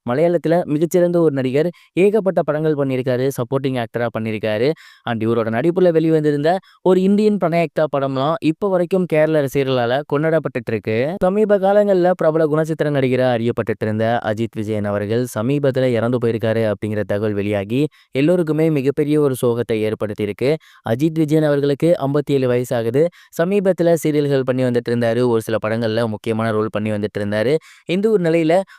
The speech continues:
மாரடைப்பு காரணமா அவர் இறந்து போயிருக்காரு அப்படிங்கிற தகவல் வெளியாகி,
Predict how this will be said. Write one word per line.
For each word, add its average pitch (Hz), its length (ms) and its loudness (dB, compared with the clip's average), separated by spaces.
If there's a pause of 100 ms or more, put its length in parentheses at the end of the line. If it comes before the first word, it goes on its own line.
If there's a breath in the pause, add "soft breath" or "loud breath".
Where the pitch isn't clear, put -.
மாரடைப்பு 190 460 0
காரணமா 156 460 0
அவர் 147 160 2
இறந்து 135 280 0
போயிருக்காரு 123 460 2
அப்படிங்கிற 110 480 -2
தகவல் 104 340 -2
வெளியாகி, 101 460 0